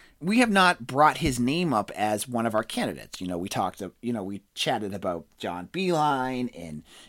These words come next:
Ed Cooley and Mark Schmidt. You know, I mean, you can go back in our,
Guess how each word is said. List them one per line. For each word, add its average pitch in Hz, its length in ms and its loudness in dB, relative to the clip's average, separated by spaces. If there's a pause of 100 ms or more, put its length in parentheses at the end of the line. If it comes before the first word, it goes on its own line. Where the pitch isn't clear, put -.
Ed 92 260 -8
Cooley 139 720 2
and 80 340 -16
Mark 101 220 -10
Schmidt. 127 380 -6
You 127 100 -4
know, 113 60 -6
I - 20 -6
mean, 131 140 -2
you 175 100 2
can 196 140 0
go 170 100 8
back 143 260 6
in 123 120 0
our, 107 240 6